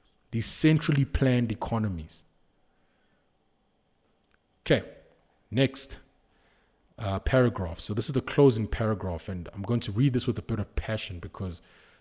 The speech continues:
I think it was well written. Listen to this. Summary, what have we learned? I believe there are a few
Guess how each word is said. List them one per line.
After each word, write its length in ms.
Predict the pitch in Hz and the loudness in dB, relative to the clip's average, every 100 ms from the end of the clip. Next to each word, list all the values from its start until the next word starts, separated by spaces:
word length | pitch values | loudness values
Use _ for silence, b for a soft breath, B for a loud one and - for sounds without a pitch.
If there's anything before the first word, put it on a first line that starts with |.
| b | b
I 120 | 95 | -6
think 260 | 98 127 117 | 0 0 2
it 60 | 107 | -2
was 120 | 90 | 0
well 280 | 90 101 90 | -2 -2 -2
written. 400 | 92 - 82 - _ _ _ _ - _ - _ _ _ - | -4 -6 -10 -12 _ _ _ _ -20 _ -20 _ _ _ -4
Listen 220 | 107 117 | -2 -2
to 100 | - | -4
this. 260 | 80 - - - _ _ _ _ _ - _ - _ _ b b b b b b b b b _ _ _ _ _ _ _ | -8 -10 -14 -20 _ _ _ _ _ -20 _ -20 _ _ b b b b b b b b b _ _ _ _ _ _ _
Summary, 580 | - - 147 135 104 87 - _ | 0 6 6 6 4 0 -8 _
what 240 | 143 151 | 4 4
have 300 | - 143 117 | 4 2 4
we 100 | 117 | 2
learned? 380 | 98 92 82 - - _ _ _ _ _ _ - _ _ - | 2 -2 -4 -12 -20 _ _ _ _ _ _ -20 _ _ 4
I 120 | 180 | 8
believe 400 | 190 170 165 143 | 12 12 10 8
there 140 | 139 | 8
are 100 | 120 | 8
a 60 | 110 | 4
few 360 | - - 196 | 0 10 10